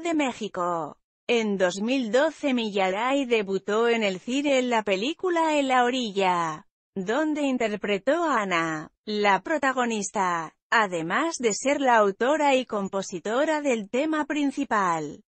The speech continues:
En el dos mil trece protagonizó Blancanieves, el musical, junto a Augusto Suster, Juan Falcón y Lorene Prieto.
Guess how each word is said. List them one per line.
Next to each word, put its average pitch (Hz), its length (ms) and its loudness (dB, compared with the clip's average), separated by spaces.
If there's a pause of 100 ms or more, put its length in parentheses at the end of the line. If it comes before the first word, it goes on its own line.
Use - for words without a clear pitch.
(120)
En 196 240 0
el 175 220 0
dos 170 240 -2
mil 226 240 -4
trece 294 480 -4
protagonizó 214 840 0
Blancanieves, 247 1200 -2 (280)
el 226 240 2
musical, 180 840 -4 (100)
junto 277 600 0
a 247 200 4
Augusto 226 680 -2
Suster, 180 680 -4 (240)
Juan 226 280 2
Falcón 240 580 -2
y 320 80 0
Lorene 269 540 2
Prieto. 185 760 -2